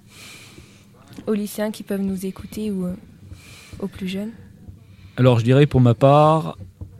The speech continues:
Speaker 2: on m'avait dit en première, « Fabrice, tu seras jamais un scientifique. » Donc, euh, je dis, « Ok. » «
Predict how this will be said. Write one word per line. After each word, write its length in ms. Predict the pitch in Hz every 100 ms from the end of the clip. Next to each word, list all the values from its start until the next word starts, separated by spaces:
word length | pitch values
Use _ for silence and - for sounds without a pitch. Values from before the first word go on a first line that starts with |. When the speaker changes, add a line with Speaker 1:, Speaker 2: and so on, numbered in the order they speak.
| -
Speaker 2:
on 100 | 135
m'avait 260 | 131 127 127
dit 300 | 127 170 170
en 80 | 123
première, « 680 | - 117 123 131 143 147 - _ _ _
Fabrice, 640 | - 143 120 123 139 - - -
tu 120 | 123
seras 200 | - 127
jamais 240 | 117 139
un 80 | 147
scientifique. » 600 | - 143 127 - 107 - - 135 - - - -
Donc, 540 | 117 113 123 117 -
euh, 160 | 113 104
je 100 | 92
dis, « 80 | 104
Ok. » « 160 | 101